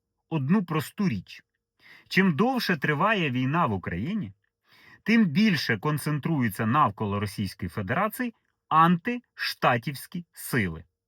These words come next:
Китай, Індія, Іран, Пакистан, і понеслось К Н Д Р, і далі, далі, далі, далі, далі. І сьогодні ці країни утворюють Шанхайську організацію співробітництва, це брікс,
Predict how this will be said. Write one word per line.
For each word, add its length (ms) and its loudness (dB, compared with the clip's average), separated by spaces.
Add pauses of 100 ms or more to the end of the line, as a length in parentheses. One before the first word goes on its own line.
(500)
Китай, 480 0 (540)
Індія, 480 0 (280)
Іран, 500 2 (420)
Пакистан, 760 0 (220)
і 100 -8
понеслось 520 -2
К 120 -2
Н 180 2
Д 80 0
Р, 340 2 (260)
і 80 -4
далі, 280 2
далі, 280 0
далі, 300 -2
далі, 280 -4
далі. 260 -10 (720)
І 140 4
сьогодні 680 2 (720)
ці 160 0
країни 540 0
утворюють 580 -2 (160)
Шанхайську 720 0
організацію 560 0
співробітництва, 840 -10 (380)
це 160 6
брікс, 720 -2